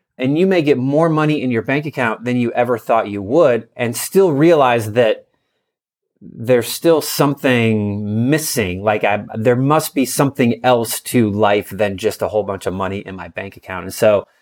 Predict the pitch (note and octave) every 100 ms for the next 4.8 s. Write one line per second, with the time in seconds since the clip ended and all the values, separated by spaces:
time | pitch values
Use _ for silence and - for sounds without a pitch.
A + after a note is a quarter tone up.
0 | _ _ C#3 D3 C3 C3 E3+ D3 B2 C3
1 | A#2 A2 A2+ - G2+ - B2+ B2+ - -
2 | - - B2+ A#2+ A#2+ A#2 - - _ _
3 | _ _ - A2+ B2+ C3+ C#3+ C3 B2 B2
4 | B2 A2 A#2 G#2 G#2 G2+ G2